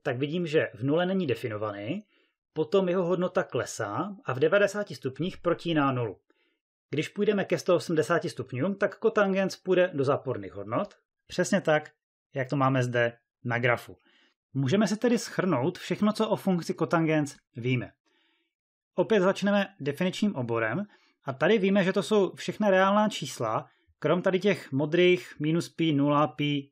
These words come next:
dvě pi. Takže to, co jsem řekl, taky zapíšu. Všechna reálná čísla, krom celočíselných násobků pi.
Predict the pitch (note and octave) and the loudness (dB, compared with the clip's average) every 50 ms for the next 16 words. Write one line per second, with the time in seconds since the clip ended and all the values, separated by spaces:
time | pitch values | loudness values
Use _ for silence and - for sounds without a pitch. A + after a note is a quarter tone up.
0 | _ A#2 A2 A2+ A#2 - - B2 A#2+ E3 G#3+ G#3 _ _ _ _ _ _ _ _ | _ -10 -4 -4 -4 -4 -4 -4 -4 -4 -4 -6 _ _ _ _ _ _ _ _
1 | _ _ _ _ _ _ _ _ _ _ - F3 F3 E3 G3 F3+ F#3+ F3 - - | _ _ _ _ _ _ _ _ _ _ -4 -2 0 0 0 0 0 -2 -2 -2
2 | - D3+ B2 C3+ C3 G3+ - - - - F3 F#3 F3+ - F#3 D#3 - - A#2 - | -2 0 0 0 -2 0 -2 -2 -2 0 0 0 0 0 -2 -2 -2 -8 -10 -12
3 | - _ - _ _ - - E3+ - G#3 G#3+ G3+ G3+ G#3 G#3+ G#3+ G#3 G3 - - | -14 _ -20 _ _ -8 -8 -2 0 2 4 4 4 4 4 4 2 2 0 -4
4 | B2+ B2 - - A#2+ A#2 C#3 F#3 F#3+ _ _ _ _ _ _ _ - - C3+ D3+ | -8 -8 -6 -4 -2 0 0 -2 -4 _ _ _ _ _ _ _ -4 0 2 4
5 | F3+ G3+ A3 A3 A3+ - _ _ _ _ - - C#3+ D3 F#3+ G3+ G3 - F3+ - | 4 4 2 2 -2 -4 _ _ _ _ -8 -2 0 2 2 2 0 -2 -8 -4
6 | - G3+ F#3+ F#3+ F#3+ F#3+ F3+ - - - C#3+ C#3+ D3 C#3+ C#3 - C#3+ - - - | -2 -2 0 2 0 0 0 -2 -6 -8 -4 -2 -2 -2 -2 -6 -10 -12 -8 -6
7 | C#3 C3 C3 - B2+ A2 G2+ F#2 F#2 | -6 -6 -4 -4 -6 -6 -6 -10 -14